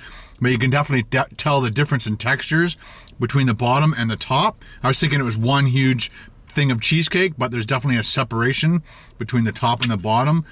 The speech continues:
with like a, like an icing on the top almost. And that graham crust is just to die for. You gotta love cheesecake, man. It's one of my faves. I only have it once or twice a year,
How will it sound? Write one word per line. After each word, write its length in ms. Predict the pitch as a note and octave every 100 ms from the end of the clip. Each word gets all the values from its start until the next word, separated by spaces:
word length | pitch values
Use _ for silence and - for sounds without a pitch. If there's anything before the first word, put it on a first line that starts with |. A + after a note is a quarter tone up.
| - -
with 160 | A2 G#2
like 180 | G#2 G#2
a, 340 | G2 F#2 F#2
like 160 | G#2+ G2+
an 80 | G#2
icing 340 | B2 C3 G#2+
on 140 | G2 F#2+
the 60 |
top 260 | F2 G#2 F2+
almost. 340 | F#2+ F#2+ F#2+ - - - - -
And 100 | G#2+
that 140 | G#2+ F#2+
graham 420 | A2+ B2+ C3+ A2
crust 540 | - A2+ C3 D#3 -
is 280 | - G#2 F#2
just 460 | - G#2 - - - - - - -
to 120 | G2+
die 360 | F2 G#2 A#2
for. 400 | A2 G2+ F#2+ F2+ - - - - - - - -
You 80 | B2+
gotta 200 | D3 A#2
love 220 | A2+ F#2
cheesecake, 540 | - A#2 G#2 G#2+ F#2
man. 320 | G#2 G2+ G2+ D#2 - - - - -
It's 120 | -
one 100 | A#2+
of 60 | A2
my 80 |
faves. 640 | F#2+ - A2 G#2+ G2+ E2+ - - - - - - - - - - - - - - C#3+
I 60 |
only 160 | D3+ F3+
have 200 | E3 E3+
it 120 | -
once 220 | D3 E3
or 60 | D#3+
twice 280 | D3 D#3+ D3
a 60 |
year, 340 | C3 D3+ A3+